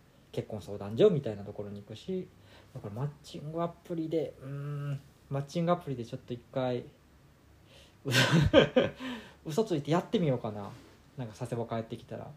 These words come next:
あ、とりあえずまあ佐世保、ちょっと頑張ってきます。ちょっと一週間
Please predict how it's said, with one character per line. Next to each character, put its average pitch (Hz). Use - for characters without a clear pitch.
あ、 123
と 156
り 247
あ 320
え 277
ず -
ま 127
あ 107
佐 135
世 135
保、 123
ち -
ょ -
っ -
と 107
頑 123
張 120
っ -
て 123
き 123
ま 117
す。 -
ち -
ょ -
っ -
と 117
一 110
週 -
間 107